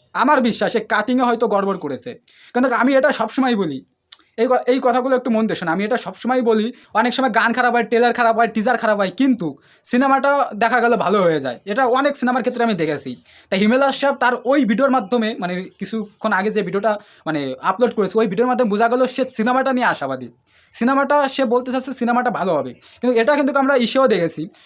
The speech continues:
প্রিয়তমার ক্ষেত্রেও দেখেছি। স-, প্রিয়তমার মধ্যে কিন্তু অনেক গড়বড় ছিল প্রথম দিকটায়, কিন্তু শেষের দিকটায় সে ভালো করে দিয়েছে। শেষের চল্লিশ মিনিট যখন প্রিয়তমার মানে ইতিকা, আমার ক্যারেক্টারটার নাম মনে নাই, প্রিয়তমা সিনেমায় ইতিকা পালের ক্যারেক্টারটার নাম কী ছিল জানি না, আমার ঠিক মনে নেই।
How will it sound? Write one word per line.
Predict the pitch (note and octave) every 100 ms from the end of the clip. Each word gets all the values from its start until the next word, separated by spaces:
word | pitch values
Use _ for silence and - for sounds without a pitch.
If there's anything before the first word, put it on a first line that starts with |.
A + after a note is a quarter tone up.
| _
প্রিয়তমার | B3 C4+ C#4
ক্ষেত্রেও | B3+ B3+ B3+
দেখেছি। | A3 E3 D3 C#3+ E3 - -
স-, | G#3
প্রিয়তমার | E3+ A3+ C4 C#4 C#4
মধ্যে | C4 C4
কিন্তু | C4+ C4
অনেক | C4+ D4
গড়বড় | A3+ A#3 A3
ছিল | - E3+
প্রথম | A3 B3 B3
দিকটায়, | G3 F#3+ E3
কিন্তু | F#3+
শেষের | - G#3 G#3 A3
দিকটায় | A3+ A#3+ A#3+
সে | A#3
ভালো | D3 D3+
করে | F3+ F#3+
দিয়েছে। | D3+ B2+ C3 - -
শেষের | - G#3+ A#3+
চল্লিশ | - A#3+ B3 - F#3
মিনিট | D#3+
যখন | D3+ E3 A#3+ A#3 - - -
প্রিয়তমার | G#3 B3 B3 A#3 A3
মানে | G3+ F#3 D#3+ -
ইতিকা, | A#3 A#3 B3 G#3 C3 - _ -
আমার | F3+
ক্যারেক্টারটার | F#3+ G3 G#3 G#3+ A3
নাম | G#3 G#3
মনে | G#3+ G#3+
নাই, | G#3
প্রিয়তমা | G#3+ G3+ G3+ G#3
সিনেমায় | - F#3 G3
ইতিকা | G3 G3+ G3+
পালের | G3 F#3 D#3+
ক্যারেক্টারটার | - E3+ F3 F#3 G#3
নাম | F#3+ F3
কী | E3+
ছিল | D3 C3 A#2 _ - _ _ _ _ _ _ A3+
জানি | D#4
না, | C4+
আমার | B3
ঠিক | B3+ A#3
মনে | B3 A#3+
নেই। | B3